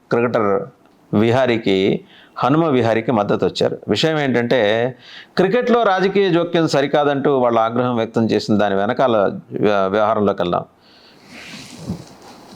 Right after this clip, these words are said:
Twitter-లో వీ-, ఈయనకు సపోర్ట్ ఇస్తూ చంద్రబాబు గారు ట్వీట్ చేశారు. విహారీకి నారా లోకేష్ కూడా మద్దతు చెప్పారు. రెండు నెలలు ఆగితే మళ్ళీ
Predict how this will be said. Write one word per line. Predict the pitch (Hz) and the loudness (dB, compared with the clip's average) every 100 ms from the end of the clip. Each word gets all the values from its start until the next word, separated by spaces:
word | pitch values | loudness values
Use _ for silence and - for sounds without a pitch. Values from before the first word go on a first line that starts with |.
| - 160 | -4 -2
Twitter-లో | 180 233 220 226 175 175 185 | 0 0 0 0 0 0 2
వీ-, | 156 165 | 0 0
ఈయనకు | 151 156 139 | 0 0 -2
సపోర్ట్ | 139 135 165 143 | -4 -2 -2 -2
ఇస్తూ | - | -2
చంద్రబాబు | 160 131 139 143 135 131 | 0 0 0 0 0 0
గారు | 127 123 | 0 -2
ట్వీట్ | 131 127 120 | -2 0 0
చేశారు. | 117 127 127 143 | 0 0 2 0
విహారీకి | 139 117 135 143 135 120 | 0 0 0 0 -2 0
నారా | 110 123 135 | 0 0 0
లోకేష్ | 123 123 - | 0 -2 -2
కూడా | 123 120 | 0 0
మద్దతు | 107 107 - | 0 -2 -2
చెప్పారు. | 92 98 90 - _ 120 | -2 0 -2 -4 _ -2
రెండు | 113 | 0
నెలలు | 131 143 | 2 2
ఆగితే | 147 135 139 143 | 2 0 0 0
మళ్ళీ | 123 127 131 110 | 2 2 2 0